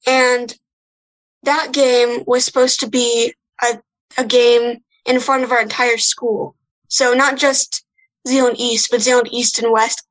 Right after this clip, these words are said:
'cause our schools are combined. And it was one of those things where I hadn't practiced in two weeks. And so I wasn't really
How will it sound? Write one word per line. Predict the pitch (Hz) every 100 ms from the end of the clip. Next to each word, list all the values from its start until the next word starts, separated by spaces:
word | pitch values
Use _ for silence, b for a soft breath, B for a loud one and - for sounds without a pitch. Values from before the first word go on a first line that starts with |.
| _
'cause | 247 214 - _
our | 226 220
schools | - 240
are | 233
combined. | - 233 214 220 254 - B B B B _ -
And | 262 269 262 254 247 - _ _ _ _ _ _ _ _ _ _ -
it | 269
was | 277 269
one | 294
of | 269
those | 269 -
things | 320 311 247
where | 233
I | 285
hadn't | 381 302 -
practiced | - 226 - - - 214
in | 208
two | 202
weeks. | 180 - - - -
And | 254 254
so | 262 254 240 240 - _ _ _ _ _ _
I | 277 285
wasn't | 294 262 285 262
really | 269 269 262 254 254